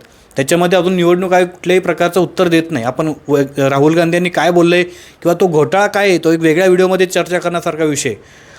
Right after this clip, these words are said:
परंतु निवडणूक आयोगाने एकनाथ शिंदे यांच्याबद्दल देखील थोडीशी उजवी भूमिका घेतली आणि उद्धव ठाकरे यांना सावत्र असल्यासारखं त्यांना दुसरी भावना, ब-, बाजू घेतली त्यांची. ते म्हणजे असं की शिवसेना पक्ष हा उद्ध-,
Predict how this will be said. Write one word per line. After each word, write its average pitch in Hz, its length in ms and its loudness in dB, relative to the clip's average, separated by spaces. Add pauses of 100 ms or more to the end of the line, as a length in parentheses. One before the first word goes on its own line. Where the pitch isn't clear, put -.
(140)
परंतु 208 320 0
निवडणूक 208 500 2
आयोगाने 185 420 2
एकनाथ 208 440 -4
शिंदे 196 280 -2
यांच्याबद्दल 180 600 0
देखील 160 360 0
थोडीशी 160 520 -2 (340)
उजवी 175 340 2
भूमिका 185 380 2
घेतली 143 420 -2
आणि 185 440 -2
उद्धव 147 280 0
ठाकरे 165 340 0
यांना 151 300 -2
सावत्र 165 460 0
असल्यासारखं 151 540 -2
त्यांना 147 300 -2 (360)
दुसरी 185 220 2
भावना, 165 340 0
ब-, 143 300 2 (380)
बाजू 156 340 0
घेतली 147 240 -2
त्यांची. 143 300 -2 (600)
ते 214 80 4
म्हणजे 220 220 2
असं 202 180 0
की 240 260 -4 (320)
शिवसेना 226 500 2
पक्ष 196 380 -2 (480)
हा 160 120 -4
उद्ध-, 185 300 0